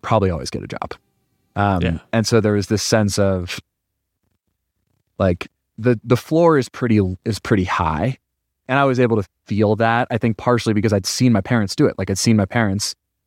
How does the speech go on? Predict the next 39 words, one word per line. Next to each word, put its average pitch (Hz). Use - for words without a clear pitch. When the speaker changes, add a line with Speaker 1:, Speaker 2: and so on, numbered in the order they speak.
Speaker 1:
take 113
a 110
bunch 107
of -
time 107
away 101
and 98
come 107
back 101
and 95
still 95
have 95
perfectly 101
successful 98
and 92
happy 90
careers. -
Um, 95
so 120
I, 127
I -
sort 143
of 120
knew 117
that, 123
like, 101
the 110
floor 139
wasn't 123
that 107
high, 101
so 117
it 110
didn't 139
feel 127
that 107
scary 98
to 139
me. 165